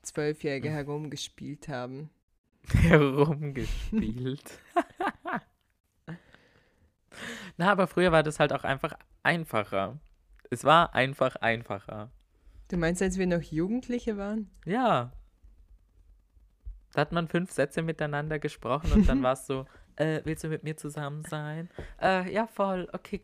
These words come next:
Speaker 2: cool.“
Speaker 1: Wenn man
Speaker 2: „Never see
Speaker 1: überhaupt
Speaker 2: you again, bitch.“
Speaker 1: miteinander gesprochen hat
Speaker 2: Ja,
Speaker 1: und nicht nur
Speaker 2: stimmt.
Speaker 1: so auf M S N oder so <laughs> geflirtet.
Speaker 2: I C Q, das war's damals.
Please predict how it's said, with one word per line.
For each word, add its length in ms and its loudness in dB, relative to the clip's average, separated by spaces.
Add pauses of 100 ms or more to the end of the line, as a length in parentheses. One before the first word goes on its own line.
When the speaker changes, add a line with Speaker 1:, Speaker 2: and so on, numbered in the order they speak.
(120)
Speaker 2:
cool.“ 340 -6 (680)
Speaker 1:
Wenn 180 2
man 140 2
Speaker 2:
„Never 140 2 (120)
see 60 6
Speaker 1:
überhaupt 360 10
Speaker 2:
you 60 10
again, 200 8
bitch.“ 340 10
Speaker 1:
miteinander 380 4
gesprochen 680 -4
hat 420 -8
Speaker 2:
Ja, 160 -2
Speaker 1:
und 80 -2
nicht 200 -2
nur 120 0
Speaker 2:
stimmt. 20 -4
Speaker 1:
so 100 -2
auf 380 -2
M 180 -4
S 180 -6
N 220 -2
oder 240 -2
so 180 -2
<laughs> 20 -12
geflirtet. 500 4
Speaker 2:
I 100 6
C 240 0 (300)
Q, 380 0
das 340 -8
war's 380 -6
damals. 640 -6